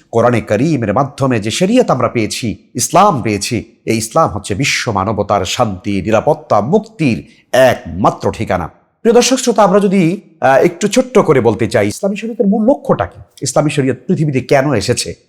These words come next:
আপনি শরিয়ত কেন মানবেন? ইসলাম কেন মানবেন? আপনি কি কার্ল মার্কসের দর্শন মানতে পারেন না? আপনি কি লেনিনের দর্শন মানতে পারেন না? আপনি কি সেকুলারিজমকে মানতে পারেন না? কেন মানবেন না সেগুলো? ইসলাম কেন মানবেন? এই বিষয়টিকে পরিষ্কার করতে চাই।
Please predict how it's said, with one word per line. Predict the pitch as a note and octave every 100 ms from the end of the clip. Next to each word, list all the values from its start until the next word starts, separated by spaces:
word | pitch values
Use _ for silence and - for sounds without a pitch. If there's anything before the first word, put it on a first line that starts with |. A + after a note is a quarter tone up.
| _
আপনি | - - A3
শরিয়ত | - F3 F#3 G3+ G3+
কেন | F3 D#3
মানবেন? | C#3+ E3+ D#3+ B2
ইসলাম | B2 - F#3+ E3+ D3+
কেন | G#3+ A#3+
মানবেন? | D#3+ F#2+ - - _ _ -
আপনি | A#2+ -
কি | C3
কার্ল | C3 A#2
মার্কসের | B2+ D3+ D3 B2
দর্শন | A#2 A#2+ D#3
মানতে | D3 D3+ F3+
পারেন | D3 F3+
না? | G3+ A#3 - - _
আপনি | - A#2
কি | C3
লেনিনের | A#2+ B2+ D#3 E3+
দর্শন | D3 - E3
মানতে | D3+ D3
পারেন | F#3+ D#3+ G3
না? | A3 D#3 - _ -
আপনি | C3+ D#3
কি | D3
সেকুলারিজমকে | C#3+ D3 C3 A#2+ C3+ D#3+ G3+ G3
মানতে | G3 F#3+ F#3
পারেন | G3+ G3 A3+
না? | A#3 F#3+ - - _
কেন | - B3 C4+
মানবেন | G#3+ F#3+ D#3 C#3+
না | B2+ A#2
সেগুলো? | - A#2+ B2 D#3+ A3+ C4 - -
ইসলাম | - - D3+ G3+ G#3
কেন | F3 B2
মানবেন? | A2+ G2 A#2+ D#2+ - _ _ _ _ _ _ _ _
এই | C3
বিষয়টিকে | A#2+ - E3 C#3+ A#2+
পরিষ্কার | A#2+ - A#2
করতে | G2 G2 G2+
চাই। | A2+ C#3 A3